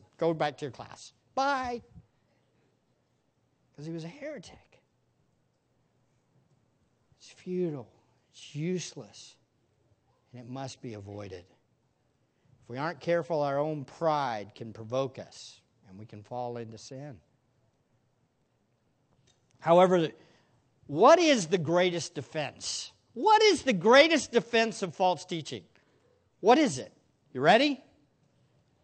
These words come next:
Be diligent to handle the word properly. Know the word. <laughs> Know the word.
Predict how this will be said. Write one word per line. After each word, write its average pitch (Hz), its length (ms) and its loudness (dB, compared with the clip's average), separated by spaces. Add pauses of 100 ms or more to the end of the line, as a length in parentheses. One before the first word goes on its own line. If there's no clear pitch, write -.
(1400)
Be 151 100 -2
diligent 151 540 -2
to 135 80 -10
handle 139 300 -8
the 120 100 -8
word 120 380 -8
properly. 113 500 -10 (920)
Know 131 200 -8
the 117 120 -10
word. 120 520 -8 (640)
<laughs> - 640 -20
Know 214 200 8
the 294 120 8
word. 285 560 10